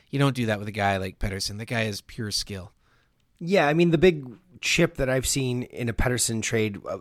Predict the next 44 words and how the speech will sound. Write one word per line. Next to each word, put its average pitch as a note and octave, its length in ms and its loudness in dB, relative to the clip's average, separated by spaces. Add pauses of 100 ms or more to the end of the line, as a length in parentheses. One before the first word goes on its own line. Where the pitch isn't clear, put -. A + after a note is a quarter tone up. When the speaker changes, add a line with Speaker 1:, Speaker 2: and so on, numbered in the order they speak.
Speaker 2:
almost C#3 280 0
like A2+ 80 -4
a A2+ 60 2
one-for-one, A2 840 2 (340)
like G#2+ 160 -4
the G2 80 -8
P B2 200 4
K A2 200 2
Subban, G#2 680 0 (400)
Shea C#3 200 6
Weber A#2+ 320 6
deal, G2 460 0
is G2+ 560 -2 (880)
Matt B2 320 2
Barzal A2 460 6
in F#2 240 -6
New G#2+ 80 0
York. F2+ 480 -2
Barzal's B2 420 6
struggling B2 480 0
this A#2 240 0
year. A2+ 240 4
The G#2 140 0
Islanders A2+ 500 2
are G2 40 -6
struggling A2 500 0
pretty A2 220 0
mightily, G#2+ 600 0 (320)
and, A2 320 -2
you A#2 140 -2
know, G#2 160 0
they're G#2+ 220 2
of G#2 160 0
the G#2 80 -4
same A#2 340 2
age. A2+ 360 -2
I G#2 40 -8
think B2+ 240 -6
Barzal A#2 440 4
might A2+ 480 0
be E3+ 200 4
a - 20 8
year D3+ 320 6
older, D3+ 540 6